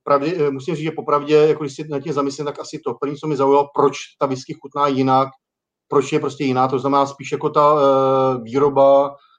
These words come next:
ta produkce, proč zrovna tady, tady ta whisky, tady ta, přesně ten, ten blend,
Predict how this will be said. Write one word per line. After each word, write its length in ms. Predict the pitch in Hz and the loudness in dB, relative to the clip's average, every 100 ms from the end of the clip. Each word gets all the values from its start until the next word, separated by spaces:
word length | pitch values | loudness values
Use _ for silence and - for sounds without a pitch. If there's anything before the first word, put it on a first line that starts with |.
| - | -10
ta 80 | 139 | -6
produkce, 520 | 131 127 131 151 147 | -4 -4 -2 -2 -2
proč 280 | 147 147 - | -2 -2 -4
zrovna 440 | 127 143 143 151 - _ _ | -2 0 2 -2 -4 _ _
tady, 240 | 151 156 147 | 0 0 0
tady 140 | 156 | -2
ta 100 | 175 | -2
whisky, 300 | 123 - 143 | -4 -6 -8
tady 180 | 143 151 | -6 -4
ta, 180 | 151 - _ | -4 -6 _
přesně 280 | - 143 160 | -10 -8 -6
ten, 240 | 147 113 - _ _ _ _ _ | -6 -6 -10 _ _ _ _ _
ten 260 | 120 107 92 | -8 -8 0
blend, 320 | 135 147 | 2 2